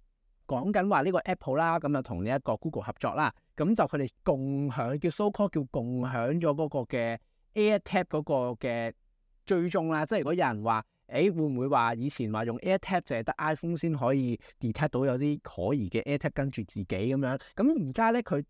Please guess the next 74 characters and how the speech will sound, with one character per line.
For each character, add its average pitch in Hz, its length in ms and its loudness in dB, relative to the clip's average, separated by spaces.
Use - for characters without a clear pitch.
五 131 180 -4
月 151 100 0
嗰 180 200 2
時 120 100 -2
啦， 151 180 2
噉 147 120 2
啊 139 40 2
同 98 280 -4
咗 104 220 0
Apple 127 440 -2
就 127 80 2
佢 147 120 -2
兩 135 140 0
間 165 100 0
公 180 180 -2
司 151 140 -10
合 - 120 -4
作 127 160 2
咗， 123 220 2
噉 214 160 4
就 214 180 4
建 202 180 2
立 202 40 4
咗 185 260 2
個 208 100 4
行 101 380 -4
業 113 220 -4
嘅 143 220 0
一 170 40 -4
個 147 100 -2
標 151 200 2
準 123 200 -2
standard - 400 -4
啦。 131 160 -2
噉 226 120 2
啊 262 60 6
令 165 180 0
到 156 140 2
啦， 160 140 4
就 190 200 2
算 220 240 0
你 208 60 2
係 185 140 0
用 147 120 0
Android 247 500 4
手 107 240 -4
機 196 100 4
咧， 202 100 2
都 311 220 2
可 160 160 2
以 214 160 4
探 156 260 -2
測 156 140 0
到 196 100 -2
附 139 180 -8
近 120 120 0
有 117 80 -2
冇 131 100 0
啲 151 60 0
乜 120 240 0
嘢 90 260 -4
可 143 60 0
疑 127 140 -4
嘅 - 180 -4
AirTag - 400 -2
啦。 139 140 2
亦 160 100 -4
都 262 160 -2
相 269 220 4
反 - 160 -4
啦， 160 100 0
反 139 320 -4
之 202 160 -4
啦， 170 140 0